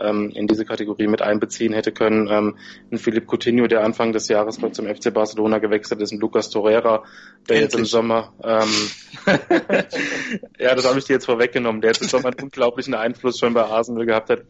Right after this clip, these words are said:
Speaker 1: Alcacer habe ich schon genannt. Also da, da gibt's so viele, so viele Kandidaten, äh, die da zu nennen sind. Aber wenn wir uns auf die le-, letzten drei, die bei unserer Auswahl, ähm, herauskamen, eben dann festlegen, dann würde ich tatsächlich sagen, Axel Witsel.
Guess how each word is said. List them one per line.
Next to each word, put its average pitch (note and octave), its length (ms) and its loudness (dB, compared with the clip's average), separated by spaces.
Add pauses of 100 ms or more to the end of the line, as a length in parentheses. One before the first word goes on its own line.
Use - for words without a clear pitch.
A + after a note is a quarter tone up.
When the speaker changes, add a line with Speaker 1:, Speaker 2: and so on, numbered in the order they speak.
Speaker 1:
Alcacer A2+ 520 0
habe A2+ 120 0
ich A2+ 80 -8
schon A2+ 140 -4
genannt. G#2+ 360 0
Also G#2+ 220 -2
da, G#2+ 200 -2
da A#2+ 120 -4
gibt's - 240 -6
so B2+ 120 2
viele, A#2 360 2
so A#2+ 80 -2
viele B2 220 0
Kandidaten, A2 680 0
äh, G#2+ 200 -2
die A2+ 100 -6
da G#2 140 2
zu B2 120 -2
nennen G#2+ 220 2
sind. A2 120 0
Aber A2 140 2
wenn A#2 140 2
wir B2 80 4
uns A#2+ 140 0
auf A#2 120 2
die A#2+ 220 -10
le-, - 140 2
letzten A#2+ 500 -4
drei, A2+ 360 2 (680)
die A#2+ 80 -6
bei A2 100 0
unserer A2 300 2
Auswahl, G#2+ 580 2 (180)
ähm, A2 300 -2 (120)
herauskamen, A2 680 0
eben G#2+ 260 -8 (500)
dann G#2+ 300 -2 (360)
festlegen, A#2 520 0
dann G#2+ 140 0
würde G#2 140 0
ich G#2+ 180 -10 (140)
tatsächlich G2+ 440 -4
sagen, G2 220 0
Axel - 320 -4
Witsel. G#2 340 -4